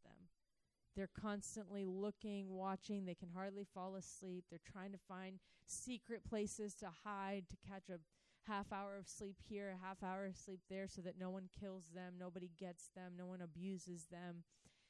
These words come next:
In the same way, us outside the family, we're constantly on guard. We're constantly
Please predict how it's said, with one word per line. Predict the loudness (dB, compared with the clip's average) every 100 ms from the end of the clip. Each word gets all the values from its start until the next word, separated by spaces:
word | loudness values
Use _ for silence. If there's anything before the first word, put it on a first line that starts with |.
| _ _ _ 0
In | 2
the | 2
same | 2 2 4 4 4
way, | 4 6
us | 4 2 4
outside | 2 2 -2 0
the | 0
family, | 0 0 0 0 0
we're | -2
constantly | 0 2 2 0 -2 0 0
on | 0 2
guard. | 2 2 0
We're | -4
constantly | 0 2 2 2 -2 -4 0 0